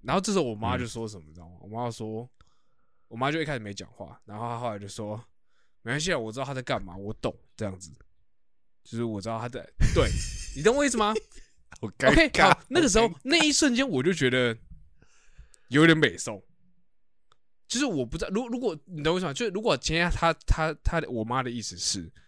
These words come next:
Speaker 1: 呃，她身体不舒服，然后她知道我阿姨在让她比较舒服一点，这样子。
Speaker 2: 嗯，
Speaker 1: 那我觉得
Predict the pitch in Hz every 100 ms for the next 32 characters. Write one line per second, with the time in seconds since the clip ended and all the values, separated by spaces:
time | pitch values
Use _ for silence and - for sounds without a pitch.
0 | _ _ _ _ _ 98 107 104 101 98
1 | 135 127 135 123 101 113 110 104 90 -
2 | - - 92 104 101 110 101 90 98 87
3 | 85 92 87 - _ _ _ 110 107 107
4 | 98 98 104 104 - 78 - _ _ _
5 | - - - 95 - _ _ _ _ _
6 | - 104 90 - 71 _ _ - 92 85
7 | 71 156 87 78 110 110 110 101